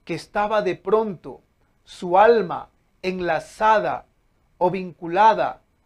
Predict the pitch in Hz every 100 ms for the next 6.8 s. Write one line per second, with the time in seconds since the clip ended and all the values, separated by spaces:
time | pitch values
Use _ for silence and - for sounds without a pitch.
0 | _ 156 160 165 175 208 208 190 _ 196
1 | 175 170 165 175 202 160 - _ _ _
2 | - 175 214 214 190 - 214 208 196 180
3 | 175 190 - 196 175 170 254 254 - _
4 | _ _ _ 156 151 196 220 185 202 165
5 | 175 196 190 170 160 170 175 175 160 151
6 | 156 160 147 139 135 117 _